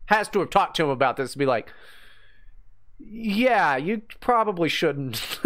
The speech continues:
<laughs> I don't expect Rocky to go to the White House and be all Kanye and cool about the whole thing. I don't even expect him to go meet with Trump.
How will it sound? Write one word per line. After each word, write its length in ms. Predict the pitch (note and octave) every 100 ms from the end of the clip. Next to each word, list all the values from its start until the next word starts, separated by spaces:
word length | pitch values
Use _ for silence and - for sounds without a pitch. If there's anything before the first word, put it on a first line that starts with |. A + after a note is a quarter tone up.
| -
<laughs> 200 | F4+ -
I 180 | F4 -
don't 120 | F4+ F#4+
expect 400 | - F4+ D4+ D4+
Rocky 260 | C#4 C#4
to 80 | B3+
go 320 | A3+ A#3+ A3+ - E4 C#4
to 140 | - C4
the 140 | A3+
White 260 | G3 F#3+ G#3
House 360 | G3 F3 D3 - -
and 160 | F#3+ G3+
be 140 | G3+
all 160 | G3 F3+
Kanye 580 | F3+ F3+ F#3 E3+ D#3 D#3+
and 140 | D#3
cool 480 | C#3 G#3+ G#3+ D#3+ D#3+ E3+
about 340 | D3 D3 C#3+
the 80 | D3
whole 160 | C#3+
thing. 360 | C3+ C#3 B2+ B2+ - C#3
I 60 | A3+
don't 100 | C4+
even 140 | B3+
expect 260 | - B3 A#3+
him 80 |
to 60 | A3
go 80 | A3+
meet 160 | A#3+
with 160 | C4 E3
Trump. 260 | - F2+